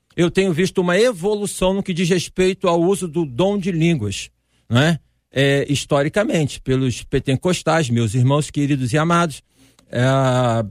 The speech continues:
pastor Fernando da Assembleia de Deus foi muito meu amigo, pastor Nogueira lá na Assembleia de Deus, que tinha lá perto da Filha de Sião, pastor Douglas, muito meu amigo, é, mas era uma questão de restrição, onde tinha uma pessoa que falava, outro interpretava.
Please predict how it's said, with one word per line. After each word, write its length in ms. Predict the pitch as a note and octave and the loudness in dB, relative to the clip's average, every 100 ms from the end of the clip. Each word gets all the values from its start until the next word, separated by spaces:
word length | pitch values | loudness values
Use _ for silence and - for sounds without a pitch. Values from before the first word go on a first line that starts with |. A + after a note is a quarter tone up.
| - _ _ _ - | -10 _ _ _ -2
pastor 260 | D3 - | -2 0
Fernando 360 | C3+ F3+ E3 D#3+ | 0 2 2 2
da 80 | C#3 | -2
Assembleia 340 | C3 C3 C#3+ | -2 -2 0
de 100 | B2+ | 0
Deus 140 | C3+ D3 | -2 0
foi 160 | C#3+ | 0
muito 260 | C3 E3+ D#3+ | 2 0 0
meu 140 | D3 | 0
amigo, 280 | D#3+ D#3 D#3+ | 2 0 0
pastor 300 | C#3 C3 D3+ | -2 0 0
Nogueira 340 | F3+ D3 F3 | 0 0 0
lá 120 | D3 C#3 | 0 -2
na 80 | |
Assembleia 320 | C3+ C#3 B2+ B2 | -2 -2 0 0
de 100 | A#2+ | 0
Deus, 300 | C#3 C3 - _ _ _ | 0 0 -6 _ _ _
que 120 | - | -8
tinha 200 | A#2 C#3+ | -2 0
lá 140 | B2+ B2+ | 2 2
perto 240 | D3 B2 | 2 2
da 80 | B2+ | 0
Filha 180 | - C3 | -2 -4
de 60 | |
Sião, 240 | - C3+ B2 | -2 0 0
pastor 260 | B2+ A2 B2 | 0 -2 0
Douglas, 260 | A#2 G#2 | -2 -2
muito 320 | B2+ D3 E3+ | 2 2 2
meu 120 | C#3 D3 | 0 2
amigo, 360 | D3+ E3+ E3 - _ _ _ _ | 2 0 -2 -10 _ _ _ _
é, 360 | - D3+ D#3 D#3 | -2 0 2 0
mas 380 | D#3+ E3+ F#3 F#3 | 2 2 2 2
era 140 | G3 | 0
uma 140 | G3+ | 0
questão 340 | G3+ F#3+ - G#3 | 0 -2 -2 -2
de 140 | F#3 | 0
restrição, 800 | F#3+ G3 - - G3+ - G#3 G3 | 2 2 -2 -4 -4 0 2 2
onde 200 | G3 F#3+ | 0 -4
tinha 140 | - G3 | -2 -2
uma 140 | F#3 | 0
pessoa 300 | F#3+ - F#3+ | 0 0 -2
que 80 | - | -2
falava, 500 | - F#3 F3+ F3+ E3+ | -2 0 2 0 0
outro 160 | F3 | -2
interpretava. 760 | E3+ F3+ D#3+ E3+ E3 B2 F#2 - | -2 0 0 0 0 -2 -4 -10